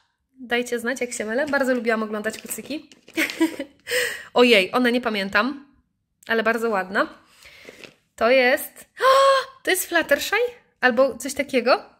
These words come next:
Mm, Fluttershy w ogóle bardzo lubię.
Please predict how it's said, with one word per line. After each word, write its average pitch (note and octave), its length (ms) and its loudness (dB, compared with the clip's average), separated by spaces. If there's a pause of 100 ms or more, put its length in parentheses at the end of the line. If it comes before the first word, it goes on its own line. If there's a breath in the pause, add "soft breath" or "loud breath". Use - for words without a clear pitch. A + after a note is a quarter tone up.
(800)
Mm, A3 640 -4
Fluttershy A#3 440 -2
w G#3+ 100 -8
ogóle A3 180 -2
bardzo G#3+ 260 -6
lubię. G#3+ 360 -4